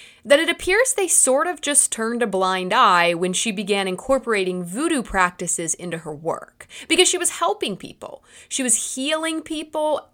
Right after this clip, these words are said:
and doing a lot of good. And at a certain point, the methods she's using to do that, the means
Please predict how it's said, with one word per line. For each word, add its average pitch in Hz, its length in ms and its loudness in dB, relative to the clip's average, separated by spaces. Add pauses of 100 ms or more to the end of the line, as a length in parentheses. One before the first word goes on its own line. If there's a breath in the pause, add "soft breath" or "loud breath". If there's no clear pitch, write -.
and 226 180 -2
doing 339 300 -2
a 302 80 0
lot 220 200 4
of 170 280 -4
good. 233 460 0 (260 loud breath)
And 277 100 -2
at 294 80 0
a 311 60 0
certain 403 340 2
point, 320 460 0 (180)
the 240 120 2
methods 247 640 0
she's 226 380 -6
using 240 280 -2
to 190 100 -6
do 381 300 -6
that, 196 400 4
the 208 60 0
means 226 960 -2